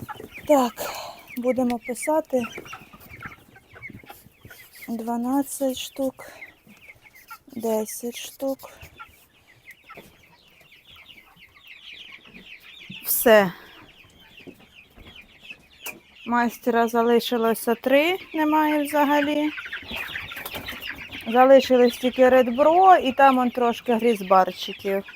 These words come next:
Грізбарчиків залишилось там он три штучки.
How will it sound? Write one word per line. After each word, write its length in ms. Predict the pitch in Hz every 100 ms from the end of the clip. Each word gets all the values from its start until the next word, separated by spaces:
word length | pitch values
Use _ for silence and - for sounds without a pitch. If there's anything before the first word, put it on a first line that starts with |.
| - - - - - - - - - -
Грізбарчиків 880 | 226 233 254 226 254 233 - - 240
залишилось 760 | 214 247 240 226 - 247 240 240
там 240 | 339 349
он 180 | 381 370
три 240 | - 370 359
штучки. 640 | - 370 359 - 359 359